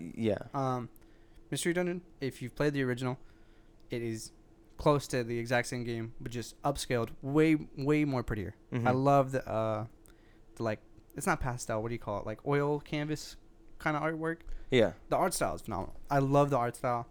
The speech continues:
Speaker 1: Gameplay is near the same. It's, uh,
Speaker 2: Like hand painted?
Speaker 1: Yeah.
Speaker 2: Mm-hmm.
Speaker 1: Oh,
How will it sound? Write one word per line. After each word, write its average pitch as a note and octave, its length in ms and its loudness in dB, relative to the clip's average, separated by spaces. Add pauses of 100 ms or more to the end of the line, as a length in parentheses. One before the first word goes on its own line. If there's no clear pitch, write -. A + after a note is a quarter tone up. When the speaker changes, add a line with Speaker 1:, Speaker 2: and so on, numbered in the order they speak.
(440)
Speaker 1:
Gameplay C3 400 0
is B2+ 80 0
near C3 120 0
the B2 80 -4
same. B2+ 400 -2 (260)
It's, - 200 -4
uh, A#2 300 2
Speaker 2:
Like G#2+ 180 -2
hand A2 220 -6
painted? A2 300 -6 (540)
Speaker 1:
Yeah. A#2 180 0 (320)
Speaker 2:
Mm-hmm. G#2+ 240 -6
Speaker 1:
Oh, - 180 -6